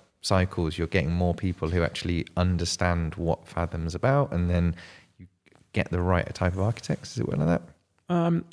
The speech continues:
Speaker 2: I think so. Probably more now than in the first couple of years. Um, so Adam has been part of the team for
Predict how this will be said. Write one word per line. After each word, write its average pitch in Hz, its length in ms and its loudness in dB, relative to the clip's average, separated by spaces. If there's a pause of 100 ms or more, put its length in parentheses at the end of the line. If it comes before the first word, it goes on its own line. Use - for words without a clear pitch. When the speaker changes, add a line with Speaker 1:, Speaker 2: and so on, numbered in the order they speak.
Speaker 2:
I 139 60 4
think - 560 -4
so. 147 340 2
Probably 147 360 2
more 143 320 4
now 131 400 4
than 120 300 0
in 117 100 -2
the 113 60 -2 (140)
first 120 220 2
couple - 280 0
of 123 40 4
years. 135 460 2 (220)
Um, 107 460 4 (680)
so 107 420 4
Adam 107 240 4
has 98 120 4
been 101 120 4
part 104 240 4
of - 80 -
the - 60 -10
team 101 180 4
for 95 260 -2